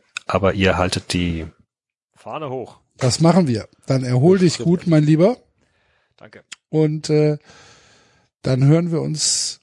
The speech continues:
Speaker 2: am Freitag <laughs>
Speaker 1: Genau.
Speaker 2: zur Therapie.
Speaker 1: Wir hören uns am Freitag mit Atemübungen für Basti.
Speaker 2: Jawohl. Okay.
Speaker 1: Mach's gut.
Speaker 2: Tschö.
Speaker 1: Ciao.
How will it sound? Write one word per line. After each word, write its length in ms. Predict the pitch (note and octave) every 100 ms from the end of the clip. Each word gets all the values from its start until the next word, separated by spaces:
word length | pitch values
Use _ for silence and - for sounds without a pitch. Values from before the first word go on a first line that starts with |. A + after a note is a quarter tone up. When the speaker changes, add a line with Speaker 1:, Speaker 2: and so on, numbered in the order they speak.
| _
Speaker 2:
am 160 | C3+
Freitag 580 | C3+ - A3+ - A#2+ - - - - - C3
<laughs> 440 | - D3+ - -
Speaker 1:
Genau. 380 | E3 D#3 C#3+ G#2
Speaker 2:
zur 200 | - F3
Therapie. 340 | - F3 E3
Speaker 1:
Wir 60 | F#3
hören 60 | A2
uns 80 | -
am 60 | -
Freitag 340 | A2+ A2+ -
mit 120 | G#2+ - _ _ _ _ _ -
Atemübungen 600 | G#2 - G#2 G2+ F#2+ F#2
für 100 | _
Basti. 360 | - - F2 - -
Speaker 2:
Jawohl. 420 | A#2 B2 C3+ - _ - _ _ _ _ _ - _ _ _ _ _ _ -
Okay. 380 | G#3+ - G#3+
Speaker 1:
Mach's 120 | G#3+ -
gut. 180 | _ _ _ _ _ _ -
Speaker 2:
Tschö. 460 | F#3+ B3 A3+ A3 - _ _ _ _
Speaker 1:
Ciao. 260 | F#2 G#2+